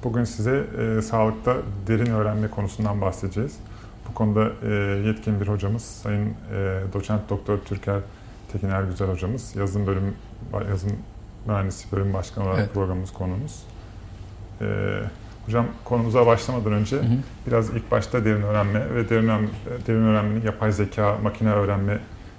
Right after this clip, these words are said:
Speaker 1: konularındaki yerinden bahsedelim isterseniz.
Speaker 2: Güzel.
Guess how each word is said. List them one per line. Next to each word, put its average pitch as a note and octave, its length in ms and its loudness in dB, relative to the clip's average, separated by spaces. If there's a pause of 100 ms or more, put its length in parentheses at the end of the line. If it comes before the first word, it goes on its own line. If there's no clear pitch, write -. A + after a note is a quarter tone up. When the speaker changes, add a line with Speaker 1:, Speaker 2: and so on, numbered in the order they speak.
(140)
Speaker 1:
konularındaki G#2 480 2
yerinden G#2 420 2
bahsedelim F#2+ 460 -2
isterseniz. - 680 -6 (120)
Speaker 2:
Güzel. C#3 260 10